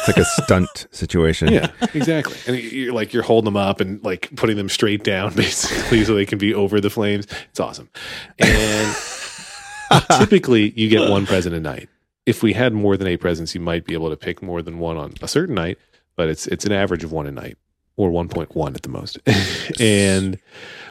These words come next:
Speaker 2: we rotate who gets to open their presents first, who he, uh, he pretty much just opened his presents whenever he felt like it, which was fine.
Speaker 1: Mm-hmm.
Speaker 2: This year, I think he'll actually get the taking turns thing, but, uh, the parents always go last, and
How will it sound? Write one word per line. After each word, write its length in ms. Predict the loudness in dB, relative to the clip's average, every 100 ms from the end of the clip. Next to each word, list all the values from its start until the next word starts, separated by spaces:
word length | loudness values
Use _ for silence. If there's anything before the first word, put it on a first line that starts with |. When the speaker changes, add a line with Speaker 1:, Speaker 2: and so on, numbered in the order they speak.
| -2
Speaker 2:
we 120 | 0
rotate 380 | 2 2 0 -2
who 100 | -2
gets 180 | -2 -2
to 60 |
open 140 | -4 -2
their 100 | -2
presents 300 | -2 -4 -4
first, 460 | 0 0 0 -2
who 160 | -2 0 -2
he, 320 | -8 -6 -2 -2
uh, 240 | -2 -4 -8 -20 _ _ _ _ _ _ -18 -4
he 100 | 0
pretty 180 | 2 0
much 140 | 2
just 160 | 0 0
opened 200 | 0 -2
his 80 |
presents 260 | -2 -2 0
whenever 180 | -4 -4
he 40 |
felt 180 | -4 -4
like 120 | -4
it, 40 | -8
which 120 | -8
was 100 | -8
fine. 260 | -8 -8 -16 _ -16 -4
Speaker 1:
Mm-hmm. 140 | 0
Speaker 2:
This 160 | 2 2
year, 100 | 0
I 40 |
think 160 | -2 -6
he'll 80 |
actually 280 | -6 -6 -6
get 160 | -6 -8
the 60 |
taking 260 | -6 -8 -8
turns 240 | -10 -10
thing, 240 | -12 -14 -12
but, 220 | -12 -6
uh, 180 | -6 -8 -12 -20 -20 -6
the 80 | -4
parents 280 | 0 0 2
always 220 | 0 0
go 120 | 0 0
last, 480 | 0 -2 -4 -10 -20 -20 -20 -20 -8
and 500 | -2 0 0 -2 -4